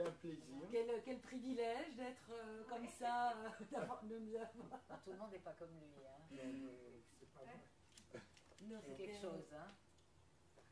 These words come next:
Speaker 2: c'est
Speaker 1: Mais c'est un
Speaker 2: très,
Speaker 1: plaisir.
Speaker 2: très bien. Quel, euh,
Speaker 1: C'est Aristote qui disait que l'homme est un être parlant.
Speaker 2: Oui.
Speaker 1: Voilà,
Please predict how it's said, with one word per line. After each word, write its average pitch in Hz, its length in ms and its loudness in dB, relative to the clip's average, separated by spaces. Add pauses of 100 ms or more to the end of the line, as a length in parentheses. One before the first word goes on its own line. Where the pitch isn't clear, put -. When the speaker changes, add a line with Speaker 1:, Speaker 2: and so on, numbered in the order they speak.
(600)
Speaker 2:
c'est 214 140 -10
Speaker 1:
Mais 127 100 2
c'est - 160 -4
un - 60 2
Speaker 2:
très, - 120 -6
Speaker 1:
plaisir. 269 300 0
Speaker 2:
très 220 120 -6 (200)
bien. 262 260 -2 (140)
Quel, 214 220 -6
euh, 196 360 -6 (500)
Speaker 1:
C'est 160 100 0
Aristote 165 600 2 (100)
qui 175 100 -4
disait 160 420 -4
que 165 60 -4
l'homme 165 280 0
est 156 220 -6
un 160 180 -4
être 156 240 -6 (100)
parlant. 170 460 -4 (920)
Speaker 2:
Oui. 330 140 -2 (920)
Speaker 1:
Voilà, 147 280 0